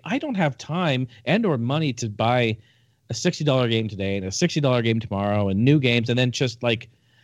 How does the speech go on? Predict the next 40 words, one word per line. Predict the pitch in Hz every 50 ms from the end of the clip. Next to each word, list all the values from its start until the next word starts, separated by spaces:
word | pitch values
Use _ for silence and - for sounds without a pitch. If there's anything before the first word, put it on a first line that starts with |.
| _ _
come | - - 170 147
back | 131 127 131 131 -
to | 151
it | 143 120
when | 127 123
I | 117
have | 113 110 101 -
time. | - 139 131 123 113 104 101 104 117 127 - _ _ _ _ _ _ _ _ _ _
I | 120
wanna | 139 202 233
be | 185 180
able | 170 170 165
to | 160 156
just | - 170 156 - -
kinda | 160 156 147
hop | 123 139 139 151 - -
on | 143 147 143
when | 143 143
I | 147 156
have | 175 170
time, | - - 127 117 123 135 151 170 151 - - _
when | - 123 120 127
I'm | 131 127 95
off | 110 120 135 139 -
work, | 127 123 123 135 165 190 - _
you | 135 127
know, | 131 139
on | 160 156
the | 120 107
weekends, | 120 139 147 - 147 147 151 160 185 - - _ _ _ _ _ _ _ _ -
and | 143 139
just | 170 156 -
kinda | - 160 160
throw | 151 - - 143 147 151
down | 147 147
on | 147 147
the | 147 143
games | 139 139 143 143 131 139
and | 139 123
play. | - 175 202 196 120 98 92 95